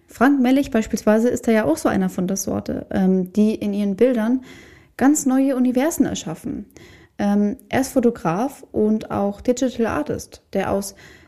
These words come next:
zig verschiedenen Bildern, ähm, ganz außergewöhnliche neue Bildmontagen hervorzaubert. Ähm,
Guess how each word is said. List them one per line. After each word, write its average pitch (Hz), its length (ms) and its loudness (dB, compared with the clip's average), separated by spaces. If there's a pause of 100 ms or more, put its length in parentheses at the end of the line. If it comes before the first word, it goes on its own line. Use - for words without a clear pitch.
zig 349 500 0
verschiedenen 233 720 2
Bildern, 214 560 0
ähm, 190 360 -2 (100)
ganz 269 640 0 (480)
außergewöhnliche 254 1040 0
neue 247 280 2
Bildmontagen 208 720 0
hervorzaubert. 156 800 -8 (460)
Ähm, 196 400 0